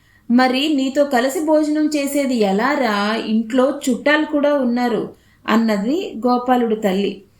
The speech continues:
గోపాలుడు ఆ పూట వేరే భోజనం చేసి పక్క పాడైపోతుందేమోనని కటిక నేల మీద నిద్రపోయాడు.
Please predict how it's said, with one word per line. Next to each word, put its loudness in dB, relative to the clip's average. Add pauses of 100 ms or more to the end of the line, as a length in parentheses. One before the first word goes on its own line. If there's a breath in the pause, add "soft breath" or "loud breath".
(460 soft breath)
గోపాలుడు 2 (140)
ఆ 2
పూట -2
వేరే 2
భోజనం 0
చేసి -2 (340 loud breath)
పక్క 2
పాడైపోతుందేమోనని 0 (240)
కటిక 2
నేల 0
మీద 0
నిద్రపోయాడు. 0